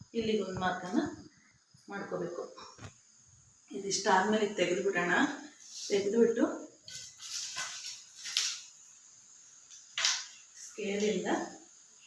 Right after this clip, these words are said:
ನೋಡಿ, ಇದು ಕ್ರಾಸ್ ಬಂದಿದೆ, ಸ್ಕೇಲ್ ಸಹಾಯದಿಂದ ನೀಟಾಗಿ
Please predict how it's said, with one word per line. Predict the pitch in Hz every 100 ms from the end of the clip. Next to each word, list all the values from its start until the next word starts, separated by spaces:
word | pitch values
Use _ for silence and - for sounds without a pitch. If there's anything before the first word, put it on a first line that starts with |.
| - - - - - 202
ನೋಡಿ, | 190 240
ಇದು | - - - 214 214 - -
ಕ್ರಾಸ್ | 196 196 - 208
ಬಂದಿದೆ, | 196 180 180 311 - - - - - -
ಸ್ಕೇಲ್ | - 214 214
ಸಹಾಯದಿಂದ | 214 202 196 190 180 214 294 -
ನೀಟಾಗಿ | 214 208 208 196 240